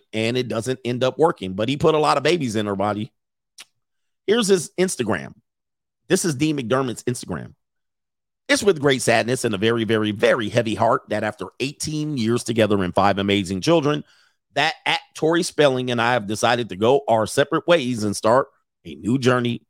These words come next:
of our own. We will continue to work together as loving parents and guide and love our children through this difficult time.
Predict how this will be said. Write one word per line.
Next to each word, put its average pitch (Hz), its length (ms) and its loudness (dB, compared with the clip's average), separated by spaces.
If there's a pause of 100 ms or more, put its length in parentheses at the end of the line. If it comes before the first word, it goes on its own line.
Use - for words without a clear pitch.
(160)
of 107 140 0
our 104 240 4
own. 147 280 2 (280)
We 160 100 4
will 214 140 4
continue 214 340 2
to 175 80 2
work 185 220 2
together 143 340 2 (540)
as 87 180 -6
loving 123 300 2
parents 131 480 0
and 98 200 -6
guide 131 600 2 (320)
and 95 180 -6
love 139 220 4
our 139 180 4
children 107 460 0
through 120 240 -2
this 120 240 0
difficult 123 420 0
time. 123 340 0